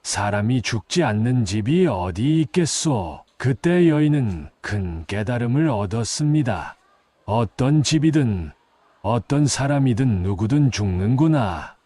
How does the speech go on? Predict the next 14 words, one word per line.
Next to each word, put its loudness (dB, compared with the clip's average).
단지 2
죽는 2
시간만 0
다를 -4
뿐 -8
사람은 -2
태어나면 0
다 -2
죽는구나. 2
그녀는 4
아들이 2
죽었다는 0
생각에 0
사로잡혀 -4